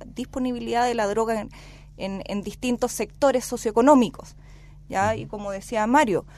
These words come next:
Speaker 1: eh, por ejemplo, la pasta base, que es de mayor acceso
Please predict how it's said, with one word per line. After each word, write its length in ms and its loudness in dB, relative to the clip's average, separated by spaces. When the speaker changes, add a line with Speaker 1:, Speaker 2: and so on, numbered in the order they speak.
Speaker 1:
eh, 260 -2
por 140 -6
ejemplo, 280 -4
la 120 0
pasta 280 -2
base, 300 2
que 100 -8
es 100 -10
de 140 -8
mayor 400 -2
acceso 720 -4